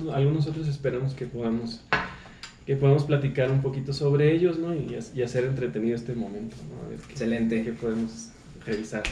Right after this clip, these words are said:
Speaker 2: Pues el, el, el primero que, que, que vamos a tocar así, mm, rápidamente,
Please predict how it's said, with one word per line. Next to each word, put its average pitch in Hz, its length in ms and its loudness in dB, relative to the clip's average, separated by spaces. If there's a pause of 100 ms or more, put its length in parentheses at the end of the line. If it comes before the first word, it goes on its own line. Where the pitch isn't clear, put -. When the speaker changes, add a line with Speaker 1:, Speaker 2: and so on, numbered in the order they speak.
(600)
Speaker 2:
Pues 151 140 6
el, 175 160 8
el, 170 140 4
el 165 140 6
primero 202 460 8
que, 175 460 2
que, 143 120 -6
que 151 100 4
vamos 190 260 6
a 226 80 2
tocar 156 300 4
así, 165 680 4 (800)
mm, - 960 -4
rápidamente, 160 800 6